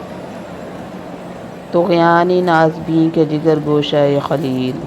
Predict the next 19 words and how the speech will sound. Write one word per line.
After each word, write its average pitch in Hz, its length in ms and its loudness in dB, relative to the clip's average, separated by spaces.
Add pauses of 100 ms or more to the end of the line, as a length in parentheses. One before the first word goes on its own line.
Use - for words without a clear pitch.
(1500)
در 165 220 8
زیر 165 260 4 (180)
تیغ 151 300 6
رفعت 156 540 2
و 147 200 2 (500)
شہیدش 147 840 0 (100)
نمی 139 420 0
کنن۔ 120 320 -4 (3000)
بیٹے 180 280 6
نے 202 120 4
جس 202 240 2
استقلال 160 760 4
اور 165 160 0
جس 170 380 -2 (500)
عزم 160 300 4
اور 151 200 2
جس 180 280 -2
حیرت 143 280 4
خیز 151 260 -2